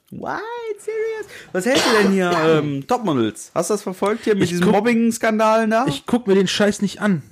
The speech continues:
Speaker 1: Nee, ja, es geht, ja, es geht sich ja, ja, okay, ob, ob man jetzt dafür gucken muss oder nicht, aber hast du
Speaker 2: Ich
Speaker 1: gar
Speaker 2: hab,
Speaker 1: nicht
Speaker 2: ich hab
Speaker 1: verfolgt,
Speaker 2: zu
Speaker 1: oder
Speaker 2: Düben
Speaker 1: was?
Speaker 2: ir-, irgendwelche Überschriften gesehen, darüber gelesen, aber ich hab da nie wirklich, äh,
Speaker 1: Nee, äh.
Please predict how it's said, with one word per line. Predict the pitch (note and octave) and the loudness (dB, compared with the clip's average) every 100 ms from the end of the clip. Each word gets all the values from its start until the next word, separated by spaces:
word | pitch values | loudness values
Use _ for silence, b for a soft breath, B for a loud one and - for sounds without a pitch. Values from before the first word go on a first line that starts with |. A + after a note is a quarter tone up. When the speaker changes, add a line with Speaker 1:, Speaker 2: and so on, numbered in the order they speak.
| - | -4
Speaker 1:
Nee, | D#3 G#3+ | -2 0
ja, | - E3+ | 2 2
es | F#3 | 2
geht, | F3+ G3 | -2 -6
ja, | E3 D3 D#3 | -6 -2 -2
es | D3+ | 0
geht | D3 F3 | -2 -2
sich | E3 | 2
ja, | D#3 A2 | 4 4
ja, | F#2+ F2+ G#2 | 2 2 2
okay, | G2+ F2 G2+ | 2 -2 -4
ob, | D#2+ F#2+ F#2+ | -4 -6 -6
ob | F#2 G2 | -6 -4
man | G#2 F2+ | -4 -4
jetzt | G2 G#2+ | -6 -6
dafür | F#2+ G2+ - | -6 -6 -4
gucken | B2 A#2+ C#3 | -4 -2 -4
muss | D3 | -2
oder | B2 A#2 | -2 0
nicht, | C3 F3+ A#2 | 0 0 0
aber | B2+ B2 b b b b b b | 2 0 b b b b b b
hast | - E3+ | -6 0
du | |
Speaker 2:
Ich | |
Speaker 1:
gar | E3 | 2
Speaker 2:
hab, | G3+ | 2
Speaker 1:
nicht | D#3+ | 2
Speaker 2:
ich | |
hab | D#3+ | 2
Speaker 1:
verfolgt, | C#3 C#3+ | 2 2
Speaker 2:
zu | C3+ | 0
Speaker 1:
oder | B2+ | 2
Speaker 2:
Düben | D3 | 4
Speaker 1:
was? | E3 | 2
Speaker 2:
ir-, | E3+ E3 | 0 0
irgendwelche | F3 D#3+ E3+ E3 D3+ D3 C3 A#2 - | 0 0 2 4 6 6 4 0 -2
Überschriften | F#3+ G3 - F#3 - E3 | 0 0 -2 -10 -8 -4
gesehen, | D3+ B2+ C#3+ C#3+ C#3 A#2+ - | -2 2 2 2 0 -6 -2
darüber | C3+ C#3 C3+ B2+ | 0 0 0 0
gelesen, | B2+ E3+ D#3 B2+ | 2 2 2 2
aber | B2 B2+ | 2 2
ich | - | 0
hab | - | -4
da | B2+ | 0
nie | E3+ | 0
wirklich, | F3 E3+ E3+ - - | 0 0 -4 -6 -6
äh, | A1 G1+ - - - - _ _ _ - | -4 -2 -4 -8 -14 -20 _ _ _ -12
Speaker 1:
Nee, | D2+ E2 | -10 -10
äh. | - G1+ | -10 -12